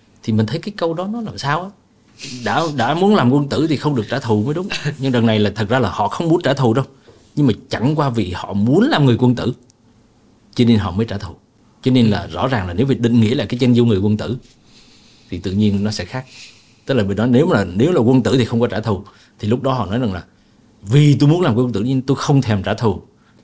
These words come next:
Thì nó khác với cái ý thức hệ là "Quân tử trả thù mười năm chưa muộn." Hùng thạnh thù là ung thư tâm hồn rồi. Nhưng mà câu đó còn chưa,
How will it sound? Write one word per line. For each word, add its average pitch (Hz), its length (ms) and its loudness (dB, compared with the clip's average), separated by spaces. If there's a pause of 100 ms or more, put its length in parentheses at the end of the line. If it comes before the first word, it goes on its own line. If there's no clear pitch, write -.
(160)
Thì - 80 -2
nó 143 100 0
khác 180 240 -4
với 175 80 -4
cái 165 120 -8
ý 175 80 -2
thức 202 180 -2
hệ 107 120 -6
là 92 160 -6 (1200)
"Quân 165 220 2
tử - 160 0
trả 139 180 -2
thù 107 280 -2
mười 113 320 2
năm 127 200 2
chưa 131 140 -2
muộn." 92 260 -6 (1000)
Hùng 135 260 -2
thạnh 127 180 -2
thù 147 160 2
là 135 80 2
ung 160 140 -2
thư 170 120 -2
tâm 160 180 -2
hồn 139 220 0
rồi. 135 120 -6 (560)
Nhưng 151 100 2
mà 110 80 0
câu 127 140 4
đó 139 120 2
còn 101 180 -2
chưa, 113 220 0